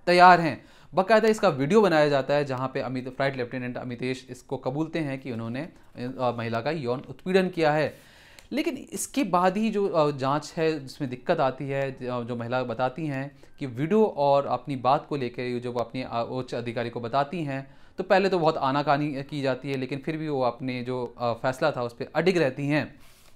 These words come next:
जिसके बाद जो मेडिकल जब जांच की, की जाती है, तो वहाँ पे उनका टू फिंगर, अ, टेस्ट होता है, जो सुप्रीम कोर्ट द्वारा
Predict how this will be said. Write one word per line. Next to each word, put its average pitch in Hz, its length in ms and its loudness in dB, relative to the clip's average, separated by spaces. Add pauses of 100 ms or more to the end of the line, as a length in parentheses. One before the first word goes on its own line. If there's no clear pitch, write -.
(380)
जिसके 165 200 0
बाद 170 220 8
जो 151 480 4
मेडिकल 143 340 0
जब 135 160 0
जांच 254 240 -4
की, 156 280 -4
की 143 160 -8
जाती 127 320 -2
है, 131 140 -2
तो 143 120 -6
वहाँ 127 180 -4
पे 135 120 -6
उनका 131 400 -4 (360)
टू 277 140 -2
फिंगर, 196 340 -2
अ, 151 540 4
टेस्ट 175 340 2
होता 139 260 0
है, 147 180 -2
जो 139 160 0
सुप्रीम 214 420 -2
कोर्ट 180 180 0
द्वारा 127 280 2